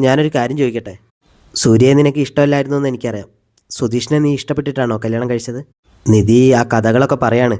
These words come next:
ഇതൊക്കെ കേട്ട് കഴിഞ്ഞിട്ട് സാന്ദ്ര പറയും, "നിനക്ക് ഞങ്ങളോടൊന്ന് പറഞ്ഞുകൂടായിരുന്നോ?" നിധി പറയും, "എനിക്ക്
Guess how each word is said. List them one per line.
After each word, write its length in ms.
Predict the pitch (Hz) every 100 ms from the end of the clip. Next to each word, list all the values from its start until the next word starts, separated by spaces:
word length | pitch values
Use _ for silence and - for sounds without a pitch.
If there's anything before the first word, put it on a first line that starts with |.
| - _ -
ഇതൊക്കെ 220 | 101 110 123
കേട്ട് 180 | 120 127
കഴിഞ്ഞിട്ട് 280 | 131 131 135
സാന്ദ്ര 200 | 113 113 123
പറയും, 180 | 123 123 _ _ 113
"നിനക്ക് 300 | 110 113 131 131
ഞങ്ങളോടൊന്ന് 440 | 120 113 127 139 135
പറഞ്ഞുകൂടായിരുന്നോ?" 540 | 131 110 127 139 131 95 - _ _ _ _ 113
നിധി 180 | 104 117
പറയും, 200 | 123 123 113 117
"എനിക്ക് 200 | 101